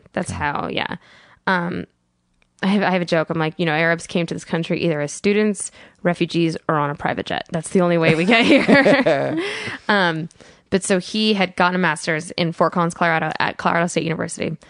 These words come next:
Speaker 1: And then he went back and then met my mom and was like, "Listen, I have a month before I go back to the United States. So if you wanna get married, great. But we have to, like, get married and bounce." And
Speaker 2: Wh-
Speaker 1: so, um, she's like, "Okay." Um,
Speaker 2: How long had they known each other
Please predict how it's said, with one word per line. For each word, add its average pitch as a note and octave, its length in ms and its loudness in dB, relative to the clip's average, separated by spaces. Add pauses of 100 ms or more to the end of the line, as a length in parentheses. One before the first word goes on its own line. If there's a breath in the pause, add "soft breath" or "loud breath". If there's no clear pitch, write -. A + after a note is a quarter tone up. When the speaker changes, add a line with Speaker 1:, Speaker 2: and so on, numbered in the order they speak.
(260 soft breath)
Speaker 1:
And F3+ 180 0
then F3 80 2
he F#3 100 2
went E3 180 0
back G3+ 460 0 (500)
and F3+ 140 0
then E3 560 0
met F3+ 180 0
my E3+ 100 0
mom D#3+ 280 2
and D#3+ 80 0
was D#3+ 120 -2
like, D#3 160 -2
"Listen, E3 380 -2
I D#3+ 200 -2
have D#3+ 240 -2
a D3+ 80 0
month D3 320 -2
before E3 260 -2
I D#3+ 40 -2
go E3 100 -4
back D#3+ 180 -2
to - 60 -14
the E3 60 0
United D#3+ 200 -2
States. C#4 320 0
So F#3 120 2
if E3 120 -4
you E3+ 60 2
wanna D#3 140 0
get D3+ 100 -4
married, G#3+ 400 2 (480 loud breath)
great. F#3 360 2 (240)
But F3+ 100 2
we F3+ 100 4
have F#3 200 0
to, D#3+ 100 -2
like, - 180 -6 (260)
get F3 160 2
married E3 220 2
and D#3 100 -4
bounce." - 380 -6 (440 soft breath)
And F3 180 0
Speaker 2:
Wh- - 40 -8
Speaker 1:
so, D#3+ 520 0 (120)
um, E3 300 -2
she's F#3 200 -6
like, F3+ 160 -2
"Okay." D4 260 0 (400 loud breath)
Um, E3+ 300 0 (120)
Speaker 2:
How A#2 180 2
long A#2 180 4
had G2+ 120 0
they G#2 120 4
known G#2 200 4
each G2 160 -2
other F2+ 260 -2